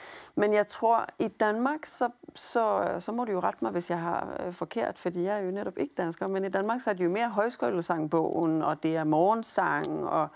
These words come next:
øhm, hø-, højskolesangbogen er jo til stor del også salmer. Men i Sverige, øh, så har man jo om sommeren for eksempel, så har man det, som heter Allsång på Skansen. Skansen er jo den store,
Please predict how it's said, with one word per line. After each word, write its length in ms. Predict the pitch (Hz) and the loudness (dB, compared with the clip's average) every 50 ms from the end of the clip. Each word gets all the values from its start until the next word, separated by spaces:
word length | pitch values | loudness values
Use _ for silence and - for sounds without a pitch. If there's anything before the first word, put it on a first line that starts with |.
| - - - - - - - | -16 -20 -20 -20 -20 -14 -6
øhm, 760 | - - 170 165 156 147 - 139 143 - 55 52 50 50 50 50 50 - - - - _ - - | 0 2 4 4 4 4 2 0 0 0 -2 -2 -2 -4 -6 -6 -8 -10 -14 -16 -16 _ -8 -6
hø-, 480 | - 185 208 208 196 - - - 98 101 | -2 2 2 2 2 2 0 -6 -6 -4
højskolesangbogen 880 | 190 202 202 226 - - 233 233 - 180 165 160 165 160 147 170 170 165 | 0 0 0 0 0 -2 -2 0 0 0 0 2 2 2 2 2 2 2
er 80 | 165 | 2
jo 400 | 160 160 156 156 156 151 147 - | 2 2 4 4 2 2 0 -4
til 180 | - - - 156 | -6 -8 -8 -2
stor 180 | - 226 254 269 | 2 2 4 4
del 200 | 285 - - 151 | 4 2 2 2
også 140 | 156 175 - | 2 0 -2
salmer. 400 | - 160 147 147 151 151 160 175 - _ - - - - - - - - - | -2 0 0 0 2 0 0 0 -4 _ -20 -20 -18 -18 -18 -18 -16 -6 0
Men 180 | - 190 185 | 2 4 4
i 80 | 180 165 | 4 4
Sverige, 720 | 165 - - - 175 170 160 156 151 156 180 214 240 262 269 - _ _ _ _ _ - | 2 0 -2 0 2 2 2 2 2 0 0 0 0 -2 -4 -6 _ _ _ _ _ 2
øh, 420 | 185 175 170 160 156 156 151 - - | 4 4 4 4 4 2 0 -2 -4
så 180 | - - 214 | -2 -2 -2
har 160 | 196 220 214 196 | 0 0 0 2
man 220 | 180 170 170 165 | 2 2 4 4
jo 200 | 165 165 165 - - | 4 2 2 2 0
om 160 | - 170 170 | 0 0 0
sommeren 420 | 160 - - 165 156 160 180 190 190 | 0 -2 -2 -2 0 0 -2 -2 -2
for 120 | - 175 | -2 -4
eksempel, 320 | 151 143 - 143 143 135 165 | -4 -4 -4 -6 -6 -6 -4
så 80 | - | -2
har 40 | 170 | -2
man 120 | 170 165 156 | -2 0 -2
det, 100 | 156 151 | -4 -6
som 160 | - 147 147 | -6 -6 -4
heter 360 | 151 151 - - 160 147 139 - - - - - - _ - | -6 -6 -4 -4 -2 -2 -2 -4 -10 -20 -20 -20 -10 _ -2
Allsång 560 | 190 180 170 156 139 - - 156 151 151 151 | 0 0 0 -2 -4 -4 -4 -4 -4 -4 -4
på 100 | - 165 | -4 -6
Skansen. 760 | 160 - - 165 156 143 135 135 - - 175 180 190 185 165 - _ | -6 -2 -2 -2 0 -2 -6 -6 -6 -4 -4 -2 -2 -4 -6 -10 _
Skansen 560 | - - - - 160 151 147 - - 170 160 | -12 -6 -4 -2 -2 -2 -2 -2 0 0 2
er 60 | 151 143 | 2 2
jo 120 | 143 135 127 - | 2 0 0 -2
den 240 | 147 143 - - - | -2 -2 0 -2 -4
store, 420 | - - 160 156 156 90 90 - | -2 -2 0 2 2 2 0 -2